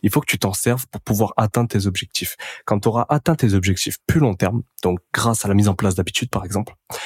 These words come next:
ou grâce, euh, à la mise en place, bah, de,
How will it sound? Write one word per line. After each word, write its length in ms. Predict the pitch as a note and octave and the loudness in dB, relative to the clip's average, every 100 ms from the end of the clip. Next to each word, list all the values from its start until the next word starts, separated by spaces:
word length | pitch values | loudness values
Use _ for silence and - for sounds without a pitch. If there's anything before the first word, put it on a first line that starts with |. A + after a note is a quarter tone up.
| - - | -14 -8
ou 80 | G#2 | -4
grâce, 500 | F#2+ A2+ B2+ - - _ G2+ | -2 0 0 0 -8 _ 0
euh, 340 | F#2 F2+ F2 - | 2 2 0 -2
à 100 | - | -2
la 80 | F2+ | 0
mise 180 | F2+ F#2 | 0 -2
en 60 | F#2 | -2
place, 240 | G#2+ G2 | 0 0
bah, 160 | F2+ E2+ | 0 -2
de, 280 | F2+ F2 | 0 0